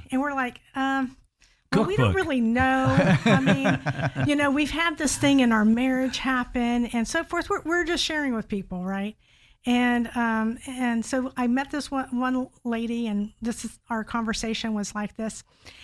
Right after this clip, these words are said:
Speaker 1: And the next morning, so we leave that night. The next morning, I'm sitting there in the seat, and this woman comes up to me, the woman who I have shared with.
Speaker 2: Right.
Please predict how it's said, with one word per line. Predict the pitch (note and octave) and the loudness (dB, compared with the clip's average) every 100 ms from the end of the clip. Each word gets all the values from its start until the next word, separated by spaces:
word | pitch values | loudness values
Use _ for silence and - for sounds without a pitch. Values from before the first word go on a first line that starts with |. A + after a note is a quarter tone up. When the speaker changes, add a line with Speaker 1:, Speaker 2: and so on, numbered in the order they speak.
| - - | -14 -4
Speaker 1:
And | C#4 | 0
the | C#4 | 2
next | C#4+ F#4 - - | 0 -2 -6 -4
morning, | C#4+ C4 A3+ C4 | 0 0 -2 -4
so | C4 C#4+ | -4 -2
we | E4+ | -2
leave | E4 C4+ C4 | -2 -2 -2
that | A#3 A3+ | -2 -4
night. | A3 G#3 G#3 A3 | -2 -2 -2 -4
The | C#4 | -2
next | C4+ E4+ - | 0 -2 -4
morning, | C4+ B3+ A#3+ A#3+ A#3+ | -2 -2 -2 -4 -2
I'm | A#3 A3 | -4 -2
sitting | - C#4+ C#4+ | -4 -2 -2
there | A#3 A3 | -2 -2
in | G#3+ | -4
the | G3+ | -6
seat, | - A3 A3 | -6 -6 -4
and | A3+ A3+ | -2 -2
this | A3+ A3+ | -4 -6
woman | A3 C4+ C#4+ G#3 | -4 -2 -2 -4
comes | G3+ A3 G#3 | -4 -6 -4
up | G#3 G3+ | -6 -8
to | - | -6
me, | G3+ | -4
the | G3 A3+ | -2 -2
woman | A#3 D4 D4 B3+ | 0 0 0 0
who | C4 | 0
I | A#3 A3 | -2 -2
have | A3 | -4
shared | - - G#3+ G#3+ | -6 -6 -6 -6
with. | - A2 | -2 0
Speaker 2:
Right. | F#2 | 0